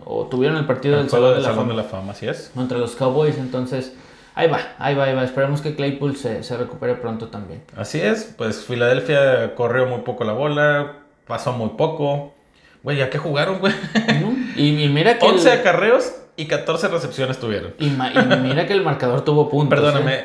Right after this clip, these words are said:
Speaker 2: es, sí, es, es, son ellas.
Speaker 1: Eh, pero bien, digo, no, no, no hay mucho más que, que agregarle, man. Y vámonos a los del viernes, compadre. El viernes que tuvimos, Tennessee contra Atlanta.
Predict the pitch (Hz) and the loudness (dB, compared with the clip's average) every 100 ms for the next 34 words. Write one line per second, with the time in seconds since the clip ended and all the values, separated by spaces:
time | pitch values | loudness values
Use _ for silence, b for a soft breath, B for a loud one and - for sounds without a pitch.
0 | 123 131 - - 143 95 92 98 95 - | -6 -8 -10 -10 -6 -6 -8 -10 -12 -18
1 | _ 104 104 120 110 90 - - b b | _ -12 -8 -4 -4 -6 -10 -16 b b
2 | b b b b - 139 143 143 139 - | b b b b -2 0 2 0 -2 -4
3 | - - - 190 180 156 - - - 160 | -12 -14 -4 2 2 2 -6 -14 -2 -2
4 | 127 113 - _ 135 127 131 135 135 135 | -2 -6 -18 _ -10 -6 -4 -4 -4 -4
5 | 131 135 135 135 131 127 131 127 - 127 | -4 -2 -2 -2 -4 -6 -4 -4 -6 -8
6 | - 127 131 127 127 123 120 117 123 135 | -4 -2 2 2 2 2 0 -4 -2 0
7 | 160 160 151 127 123 110 113 113 123 151 | 0 -2 0 2 2 0 -2 0 0 0
8 | 147 110 - 110 107 104 104 101 107 110 | 0 -4 -6 -8 -8 -6 -6 -6 -6 -2
9 | 127 147 151 - 151 147 139 120 107 - | 0 0 -2 -4 -6 -4 -4 -4 -6 -10
10 | - 123 165 160 151 - 123 110 104 110 | -6 -4 -2 -2 -4 -4 -6 -4 -6 -4
11 | 123 147 - | -2 -2 -2